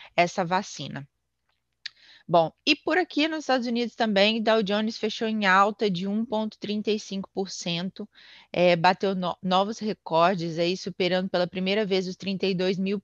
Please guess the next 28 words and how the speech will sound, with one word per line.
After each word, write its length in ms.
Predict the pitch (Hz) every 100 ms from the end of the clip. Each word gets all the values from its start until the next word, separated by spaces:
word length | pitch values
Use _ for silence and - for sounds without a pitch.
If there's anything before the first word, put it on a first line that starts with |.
| _
pontos, 640 | 175 180 190 202 277 302 - - - -
fechando 640 | - 226 220 - 202 208 214
em 80 |
trinta 280 | 202 226 226
e 140 | 226 208
um 240 | 220 240
ponto 500 | 247 196 202 220 233
nove, 640 | 220 202 196 175 170 165
novecentos 540 | - 185 180 - 208 240
e 40 |
sessenta 320 | 226 - 208
e 60 | 202
um 120 | 208
mil. 280 | 208 156 196 - _ _ _ _ _ - _
Isso 320 | - 320 - 220
tudo, 360 | 220 240 202
gente, 320 | 170 151 156
se 140 | - 220
deu 340 | 165 175 214
depois 460 | 202 190 - 202 233
do 80 | 226
discurso 420 | - - 226 233
de, 400 | 202 175 180 220 _
do, 260 | 180 202 196
do 300 | 208 185 185
Jerome 360 | 202 196 208 214
Powell, 500 | - 180 180 165 156
né? 240 | 165 196